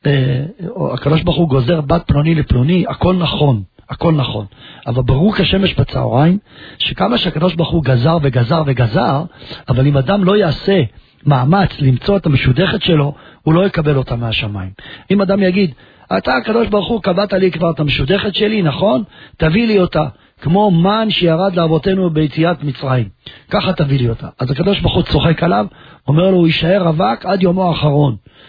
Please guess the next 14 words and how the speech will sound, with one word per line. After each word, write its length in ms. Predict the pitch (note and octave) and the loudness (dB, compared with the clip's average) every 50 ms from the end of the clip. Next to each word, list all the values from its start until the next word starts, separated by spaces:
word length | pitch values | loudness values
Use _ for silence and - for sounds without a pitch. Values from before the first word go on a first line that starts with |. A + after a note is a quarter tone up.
| - - _ | -20 -8 _
נכון 260 | D3 C#3 - G#3 A3+ G#3 | -2 0 2 2 2 2
שאני 220 | F#3+ F3+ F3 F3+ | 2 2 2 2
גזרתי, 580 | C#3 C#3+ B2 A#2+ C3 B2+ C3 - - F3+ G3+ A3 - _ _ _ _ - | 2 0 0 2 0 0 0 0 0 0 0 0 -4 _ _ _ _ -8
אבל 140 | - A2+ A2+ | -4 -4 -4
הגמרא 280 | A2 A2 A#2 A2+ C3+ | -2 -2 -2 0 0
בקידושין 520 | D#3+ D#3 D3+ - D#3 C#3+ D3 - - F3+ F3+ | 2 0 0 0 0 0 0 2 2 2 2
אומרת, 520 | E3+ F3 G3+ A3 G3+ F3 D3 A#2 - - - - - - _ _ - | 4 4 2 2 2 2 2 0 -2 -6 -16 -20 -20 -20 _ _ 0
"מה 200 | D#3+ G3 G#3+ G#3 | 2 2 2 2
דרכו 360 | F3 F3+ E3 - - F#3+ F3+ | 0 0 -2 0 0 0 0
של 200 | - - D#3+ D#3+ | 2 2 0 0
איש, 480 | E3+ G3+ G#3+ G3+ F3+ D3+ - - - - - - _ _ D3 | 2 2 2 2 2 2 0 -2 -6 -10 -18 -20 _ _ 0
מה 160 | E3+ F#3 G3+ | 2 2 2
דרכו 340 | F3+ E3+ D#3 - - F#3+ F#3 | 0 0 -2 0 0 0 0
של 260 | D3+ E3 D#3+ D#3+ | 2 0 0 -2